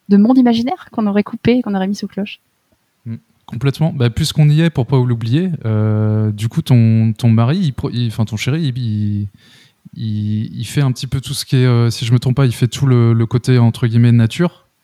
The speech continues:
Speaker 1: Ouais, enfin, pas trop le côté nature, c'est vraiment moi, parce que je vais apporter tout ce
Speaker 2: Ok.
Speaker 1: qui est fleurs séchées, euh, les petites touffes d'herbe, euh, tout ce qui est les petits détails naturels. Lui, il va faire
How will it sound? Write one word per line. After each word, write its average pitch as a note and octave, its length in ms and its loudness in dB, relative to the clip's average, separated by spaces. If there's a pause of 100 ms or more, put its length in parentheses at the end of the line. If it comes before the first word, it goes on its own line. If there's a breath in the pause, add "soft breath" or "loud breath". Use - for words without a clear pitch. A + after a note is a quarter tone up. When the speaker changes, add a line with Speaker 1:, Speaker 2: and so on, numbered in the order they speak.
(320 loud breath)
Speaker 1:
Ouais, C#4+ 200 6
enfin, D4+ 160 0
pas D#4+ 120 0
trop - 180 -10
le E4 60 -4
côté D4 180 0
nature, C4+ 380 0
c'est - 100 0
vraiment C#4+ 260 4
moi, C4+ 140 4
parce E4+ 140 -4
que A#3+ 80 2
je G#3+ 80 4
vais A3 60 6
apporter A#3 340 0
tout - 100 -6
ce - 60 -8
Speaker 2:
Ok. - 60 -4
Speaker 1:
qui - 60 2
est A#3+ 40 2
fleurs C4 240 -2
séchées, C4 600 2 (380 soft breath)
euh, G#3+ 140 4
les A3 100 2
petites - 220 -4
touffes A#3 200 0
d'herbe, A3 560 2
euh, G3+ 260 2
tout C4+ 100 -4
ce - 80 -6
qui - 120 2
est A#3+ 60 6
les A3 140 2
petits B3+ 360 2
détails A#3+ 480 2
naturels. G#3+ 460 0 (300 loud breath)
Lui, C4 160 6
il D#4+ 40 2
va B3 120 2
faire C4+ 240 0